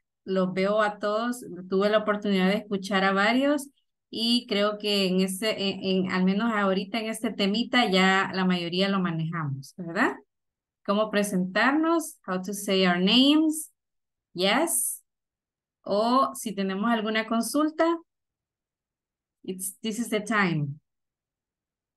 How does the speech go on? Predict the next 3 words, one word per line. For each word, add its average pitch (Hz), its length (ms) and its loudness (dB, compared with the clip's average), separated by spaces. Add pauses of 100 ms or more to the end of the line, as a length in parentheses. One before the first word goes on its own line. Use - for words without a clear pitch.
(1400)
¿No? 247 440 0 (240)
¿Todo 220 260 0
claro? 285 520 2